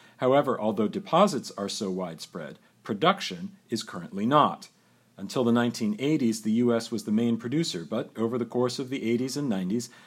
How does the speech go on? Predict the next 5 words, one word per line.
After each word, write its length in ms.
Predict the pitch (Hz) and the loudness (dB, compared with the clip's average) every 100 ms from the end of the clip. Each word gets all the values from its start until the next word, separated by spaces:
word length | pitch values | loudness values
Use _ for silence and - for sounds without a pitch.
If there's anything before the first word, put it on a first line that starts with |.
| - - | -14 -8
the 80 | |
Chinese 400 | 107 131 131 139 | -2 2 2 0
government 460 | 135 107 110 117 113 | 0 0 2 0 -2
decided, 580 | 104 - 98 90 113 - - | -4 -2 -2 -2 -4 -8 -10
intelligently, 840 | 147 151 113 92 90 90 98 123 | -8 0 0 0 -2 -6 -4 -4